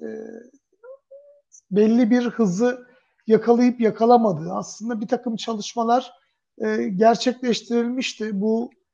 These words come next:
e, hani yeni nesil bir kütüphane çalışması, bunlarla ilgili hem mimari anlamında hem hizmetler anlamında hem de yaklaşım anlamında. Ama, e, burada tabii sadece düşünmek de yetmiyor. Bunun hayata geçirilmesiyle ilgili de,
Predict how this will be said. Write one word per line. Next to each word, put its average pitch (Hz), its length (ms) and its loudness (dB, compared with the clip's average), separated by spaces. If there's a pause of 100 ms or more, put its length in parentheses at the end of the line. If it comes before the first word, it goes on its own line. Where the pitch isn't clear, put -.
(240)
e, 214 60 -8
hani 208 560 0
yeni 226 220 2
nesil 220 480 0
bir 214 200 -2
kütüphane 214 580 0
çalışması, 202 840 -8 (380)
bunlarla 214 480 4
ilgili 214 220 0
hem 240 200 0
mimari 220 600 2
anlamında 196 640 -4
hem 208 260 -4 (360)
hizmetler 214 540 0
anlamında 202 480 -2
hem 202 180 -2
de 214 80 0
yaklaşım 202 540 -4
anlamında. 196 640 -6 (380)
Ama, 254 420 2
e, 208 180 0
burada 233 300 0
tabii 262 400 2 (300)
sadece 233 440 2
düşünmek 254 540 -2
de 240 60 -4
yetmiyor. 202 460 -4
Bunun 233 160 -6
hayata 214 380 -2
geçirilmesiyle 214 840 -6
ilgili 202 360 -4
de, 185 200 -2